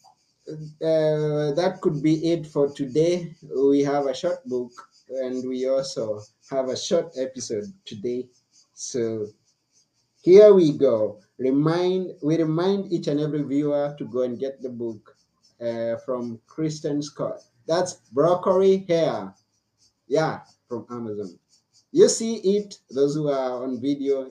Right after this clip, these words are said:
you see it there. So thank you very much. And, uh,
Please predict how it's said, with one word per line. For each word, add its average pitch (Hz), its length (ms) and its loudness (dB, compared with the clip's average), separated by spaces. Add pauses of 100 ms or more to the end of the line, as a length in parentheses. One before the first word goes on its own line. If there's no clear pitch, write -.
(100)
you 127 160 -4
see 135 220 -6
it 98 140 -14
there. 113 280 -4 (1400)
So 185 440 6
thank 202 280 6
you 190 140 6
very 196 260 6
much. 208 460 -2
And, 143 420 -2
uh, 135 360 -4